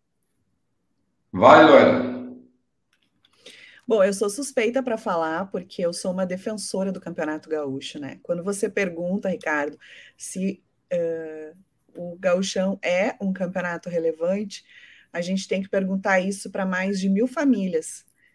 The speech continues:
Speaker 2: de atletas que não têm oportunidades na dupla Grenal, que nem sempre vão jogar em um clube, né, de primeira divisão, e que durante o Campeonato Gaúcho conseguem exercer a sua profissão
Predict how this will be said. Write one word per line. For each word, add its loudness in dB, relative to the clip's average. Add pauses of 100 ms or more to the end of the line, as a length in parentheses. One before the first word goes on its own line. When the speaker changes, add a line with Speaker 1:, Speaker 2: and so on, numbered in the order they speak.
(540)
Speaker 2:
de -2
atletas -2
que -8
não -4
têm -2
oportunidades -2
na -4
dupla -6
Grenal, -4
que -12
nem -6
sempre -6
vão -6
jogar -2
em -6
um -8
clube, -8 (160)
né, -2
de -14
primeira 0
divisão, -4 (420)
e -2
que 2
durante 6
o -8
Campeonato 0
Gaúcho -2 (320)
conseguem 0
exercer 0
a 2
sua -2
profissão -4